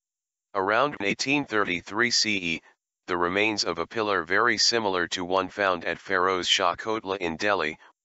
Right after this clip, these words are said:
were found in the Allahabad fort.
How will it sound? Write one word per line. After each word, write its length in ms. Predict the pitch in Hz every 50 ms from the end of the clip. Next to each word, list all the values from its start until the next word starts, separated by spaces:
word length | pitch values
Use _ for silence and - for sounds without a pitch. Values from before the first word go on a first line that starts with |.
| _ _ _ -
were 180 | 101 92 90
found 380 | - - 123 117 110 104 101 98
in 100 | 95 90
the 160 | 87 87 90
Allahabad 680 | 90 92 95 92 98 101 90 82 80 87 85 82 82 -
fort. 440 | - - 104 98 87 82 95 -